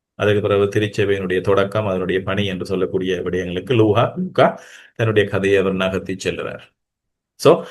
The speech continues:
இதுல நாங்க சொல்லலாம், அது ஒரு மருத்துவருடைய ஒரு பார்வை நிச்சயமாக லூக்காவினுடைய எழுத்துல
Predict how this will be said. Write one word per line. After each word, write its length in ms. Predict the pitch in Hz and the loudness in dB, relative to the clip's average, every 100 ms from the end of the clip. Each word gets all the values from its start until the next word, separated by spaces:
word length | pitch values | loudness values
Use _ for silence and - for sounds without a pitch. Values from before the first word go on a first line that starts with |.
| - | -2
இதுல 160 | 123 127 | 2 4
நாங்க 200 | 123 120 | 4 4
சொல்லலாம், 340 | 120 120 120 | 4 6 6
அது 100 | 131 | 6
ஒரு 120 | 135 | 6
மருத்துவருடைய 1040 | 104 110 127 135 160 143 135 127 117 101 - | 4 4 4 4 4 4 4 4 4 2 0
ஒரு 220 | 101 98 | -8 -6
பார்வை 420 | 110 117 120 139 | -2 0 0 0
நிச்சயமாக 600 | 120 113 - 104 104 110 | -2 -4 -4 -2 -2 0
லூக்காவினுடைய 720 | 113 104 104 101 95 95 90 | 0 0 -2 -2 -2 -2 -2
எழுத்துல 500 | 90 92 - 117 - | 0 0 0 0 0